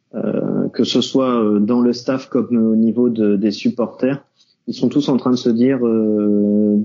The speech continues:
tout le monde, euh, il y a un consensus vraiment global où il n'y a pas le feu.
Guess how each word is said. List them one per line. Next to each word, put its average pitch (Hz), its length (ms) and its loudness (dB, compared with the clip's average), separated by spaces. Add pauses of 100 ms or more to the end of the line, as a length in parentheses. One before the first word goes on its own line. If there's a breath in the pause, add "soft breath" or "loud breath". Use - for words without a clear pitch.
tout 127 120 0
le 117 60 4
monde, 131 300 4
euh, 107 380 0
il 110 80 4
y 110 80 4
a 110 40 2
un 110 60 -2
consensus 117 640 0
vraiment 110 380 2
global 117 420 2
où 123 220 2 (400 loud breath)
il 104 60 0
n'y 117 80 4
a 113 60 -2
pas 131 200 -2
le 123 80 0
feu. 131 400 -2